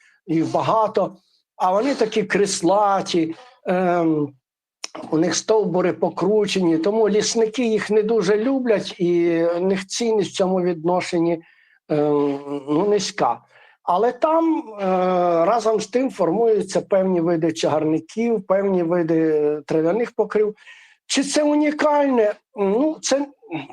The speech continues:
м, нічого там такого. От якщо порівнювати біотопи там степу чи інших,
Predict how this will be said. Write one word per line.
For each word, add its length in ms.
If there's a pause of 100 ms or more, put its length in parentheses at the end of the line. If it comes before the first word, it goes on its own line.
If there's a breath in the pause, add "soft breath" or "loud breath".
(380)
м, 180 (220)
нічого 540
там 300
такого. 560 (760 loud breath)
От 420
якщо 360
порівнювати 840 (320)
біотопи 760
там 260
степу 800 (280 loud breath)
чи 180
інших, 600